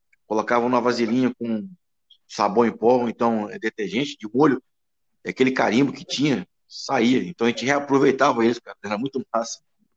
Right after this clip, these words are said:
Você podia mandar, acho que era cinco cartas social por, por dia, né? Aí, como tinha duas, três agências de correio, eu colocava cinco cartas social numa agência, cinco, cinco cartas na outra, cinco na outra, e mandava dez, quinze cartas no dia.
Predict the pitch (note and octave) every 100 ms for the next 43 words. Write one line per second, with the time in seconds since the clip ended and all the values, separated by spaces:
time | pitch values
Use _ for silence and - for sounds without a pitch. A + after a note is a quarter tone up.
0 | _ _ _ _ - - G#2 G#2 G2 G2
1 | - - _ _ - - _ _ _ -
2 | A2+ C#3 C3 C3 B2+ C3+ A#2+ - F3 C#3+
3 | C#3 B2+ C3 - B2 B2+ C3 - - C#3
4 | F#3+ A#2+ B2 C#3 - _ _ _ _ _
5 | _ _ _ F2 F#2+ - B2 A#2+ B2+ A#2+
6 | F#2+ A#2+ D3 B2+ - A#2+ A#2 A#2 A#2 G#2+
7 | A2 D3 B2+ A#2+ A#2+ A#2 A#2 A#2+ - C#3
8 | C#3 - A#2+ - G#2+ G#2+ G2 A#2 C3 -
9 | - - - _ - - - B2+ A#2+ -
10 | G#2+ G#2+ G#2 G2+ A2+ C#3+ C#3 - _ _
11 | _ - - A#2 - G#2+ A#2+ C3 A#2+ A2
12 | A2+ A#2+ G2 B2 C#3 A#2 - - A#2+ F#2+
13 | - A2 G#2+ F#2+ G2+ F2+ G2 G#2